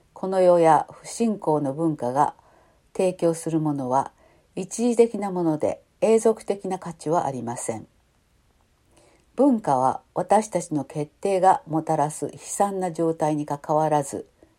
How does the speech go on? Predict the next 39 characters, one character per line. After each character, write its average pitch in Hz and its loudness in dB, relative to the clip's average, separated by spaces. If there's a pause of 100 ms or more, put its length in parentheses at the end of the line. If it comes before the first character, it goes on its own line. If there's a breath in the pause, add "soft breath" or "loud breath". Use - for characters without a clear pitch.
(760 soft breath)
自 180 -4
分 196 -2
自 208 -6
身 165 -2
の 127 -6
幸 165 2
せ 156 -2
を 151 0
満 202 -2
足 151 -4
さ 143 -6
せ 160 0
る 147 0
た 156 -12
め 151 -2
に 196 -6 (440 soft breath)
人 196 -2
生 151 2
を 131 0
生 135 -10
き - -8
る - -10 (460)
よ 160 4
う 131 -2
に 175 -4
私 151 0
た 120 -6
ち - -12
に 208 -2
教 135 -2 (160)
え 87 -8
ま - -10
す。 - -16 (1200 soft breath)
永 214 4
遠 247 8
の 220 0
視 - -12
点 196 -2
は 175 2